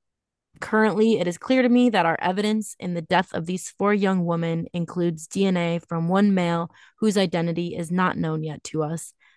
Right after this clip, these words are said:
The defense asserts that the testing reveals more than one unknown male, but the evidence presented at the hearing on Thursday, June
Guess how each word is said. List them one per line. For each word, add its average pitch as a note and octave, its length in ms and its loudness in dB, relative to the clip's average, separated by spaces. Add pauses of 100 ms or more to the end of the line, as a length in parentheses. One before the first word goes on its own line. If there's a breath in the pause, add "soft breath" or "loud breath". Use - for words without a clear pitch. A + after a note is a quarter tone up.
(140)
The F3 60 -2
defense F#3 540 0
asserts E3+ 480 -2
that - 140 -14
the F3+ 80 -4
testing G3 500 -2
reveals E3+ 520 0
more E3+ 300 -2
than E3 300 -4
one E3+ 340 -2
unknown F3 460 -2
male, D#3 440 -4
but F3 160 -4
the F3 140 -2
evidence E3+ 460 -2
presented E3+ 680 -6
at E3+ 220 -2
the G3+ 60 -8
hearing E3 500 -4
on E3 260 -4
Thursday, D#3+ 640 -4
June E3+ 460 -4